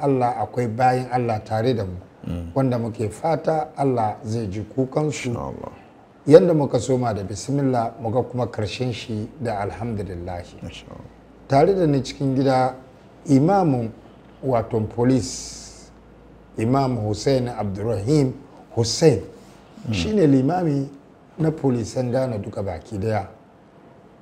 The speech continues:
Speaker 1: Kuma matashi ne na zango. Saboda haka ya san batun zango sosai.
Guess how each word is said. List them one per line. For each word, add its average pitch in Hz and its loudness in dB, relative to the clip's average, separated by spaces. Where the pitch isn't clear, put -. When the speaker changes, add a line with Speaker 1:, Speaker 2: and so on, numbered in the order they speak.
Speaker 1:
Kuma 131 -2
matashi 139 0
ne 131 0
na 135 6
zango. 123 2
Saboda 120 2
haka 110 -4
ya 131 2
san 170 -2
batun 131 0
zango 131 2
sosai. 123 0